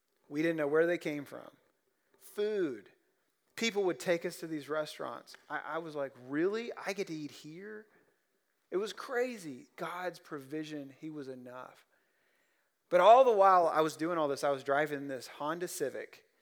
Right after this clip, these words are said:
It was, like, twenty years old. It was supposed to be baby blue, but it was every other color at that point.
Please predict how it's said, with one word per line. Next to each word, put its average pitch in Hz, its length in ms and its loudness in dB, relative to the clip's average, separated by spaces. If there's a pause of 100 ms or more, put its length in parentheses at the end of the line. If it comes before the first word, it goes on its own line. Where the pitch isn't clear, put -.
(280)
It 151 40 -8
was, 156 140 -4
like, 135 160 -4
twenty 165 340 -4
years 190 240 -4
old. 123 380 -6 (580)
It 156 80 2
was 156 140 2
supposed 240 400 4
to 220 60 -10
be 202 100 -6
baby 160 240 0
blue, 139 320 -2
but 127 160 -6
it 139 100 -4
was 135 160 -4
every 143 280 0
other 127 180 0
color 123 500 -8
at 120 140 -14
that 123 160 -8
point. 110 300 -16